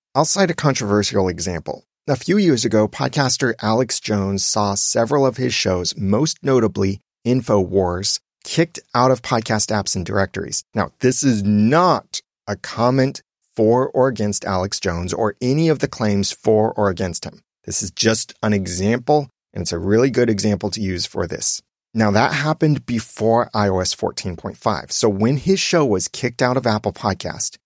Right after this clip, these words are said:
they removed it from the catalog, which prevented new followers from being able to find his show in the catalog. But manually adding the R S S feed would still work. That expulsion did not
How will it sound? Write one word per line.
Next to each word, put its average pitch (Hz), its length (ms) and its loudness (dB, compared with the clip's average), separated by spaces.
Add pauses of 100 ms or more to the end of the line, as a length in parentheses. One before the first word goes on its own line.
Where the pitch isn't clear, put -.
(180)
they 113 100 4
removed 131 440 2
it 110 120 0
from 110 320 -2
the 95 140 -2 (140)
catalog, 147 840 0 (300)
which 107 200 -4
prevented 110 600 0
new 101 320 2
followers 107 760 2 (220)
from 104 160 0
being 104 220 2
able 98 240 0
to 98 180 -4
find 151 580 0
his 139 160 2
show 92 440 2 (220)
in 156 340 2
the 180 100 2
catalog. 160 920 -2 (400)
But - 460 0 (200)
manually 160 800 2
adding 117 320 2
the 104 80 2
R 101 180 2
S 101 140 -2
S 101 120 -2
feed 90 280 -2
would 92 160 -6
still 92 260 -2
work. - 340 -8 (360)
That 139 340 0
expulsion 143 760 0
did 123 180 0
not 123 420 0